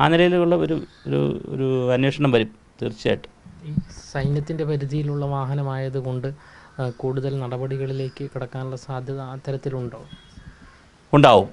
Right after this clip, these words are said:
Speaker 1: കാരണം സൈന്യത്തിൻ്റെ വാഹനമെന്ന് പറയുന്ന അവർ ഓപ്ഷൻ ചെയ്ത ഇതിനല്ല, അവർ കൊടുത്തത് ഇതിനല്ല. പക്ഷേ അതുകൊണ്ട് തന്നെ അവരുടെ ഇടയിൽ നിന്നുള്ള, ആ, ഈ പരി-, കാരണം ഇത് ബ-, ഇതിനകത്തൊരു, ഒരു വലിയൊരു പ്രശ്നമുള്ളതെന്നറിയാമോ? ഏറ്റവും വലിയ പ്രശ്നം രണ്ട് രാജ്യമാണ്. അപ്പോൾ ഭൂട്ടാനിൽ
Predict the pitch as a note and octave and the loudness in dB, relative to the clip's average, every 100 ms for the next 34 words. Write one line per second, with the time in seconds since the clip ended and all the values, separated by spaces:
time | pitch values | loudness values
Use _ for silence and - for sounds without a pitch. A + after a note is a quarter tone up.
0 | - - C3+ D#3 D#3 D3 E3+ F#3 F#3 F3+ | -10 0 4 6 6 6 6 4 4 6
1 | D#3+ D3+ D#3 D#3 D#3 C#3 C#3+ C#3 C3+ D3 | 8 6 4 0 0 0 0 2 2 4
2 | C#3 D3 F3+ D#3 D3 C#3 C3 A2 F#2 - | 4 4 2 2 4 4 4 0 -2 -6
3 | - _ _ _ _ _ - A#2+ B2 A2+ | -12 _ _ _ _ _ -14 -10 -4 -2
4 | G#2+ - D3+ D#3 C3 G#2 - - - - | -2 -2 0 2 2 0 -4 -12 -14 -12
5 | - D#3 - - - C#3 D#3+ D#3+ E3 D#3 | -4 -4 -4 -4 -2 2 2 2 2 4
6 | D3 D#3+ F#3 F#3+ F3+ D#3+ E3 D#3 D#3 D3+ | 4 6 6 8 8 8 6 4 2 0
7 | D3+ - - - F3+ - - - C2+ - | 0 -2 -8 -20 -18 -10 -10 -8 -8 0
8 | C#3 C3 D3 E3 D#3+ E3 C3+ C#3 G2+ D#3+ | 0 4 4 6 4 2 2 2 4 4
9 | F#3+ F#3+ E3+ - - _ C#3 C3 B2 C3+ | 4 4 0 -2 -12 _ -8 -4 -2 0
10 | D3 C3 A2 - C3+ G#2+ F#2+ - - F2+ | -2 -2 -8 -2 0 0 0 -4 -6 -10
11 | - B2 B2+ B2+ A2+ A#2 A2 A2 - - | -4 -2 0 0 -2 -2 -4 -4 -2 2
12 | D#3 C#3 C3 D#3 D#3 E3 B2+ G2 - _ | 4 8 8 8 6 6 6 4 -6 _
13 | _ - - - - - - - - - | _ -20 -20 -20 -20 -20 -20 -20 -20 -8
14 | A#2+ C3+ D#3 - F#3 F3+ F3+ | -2 2 4 6 8 8 6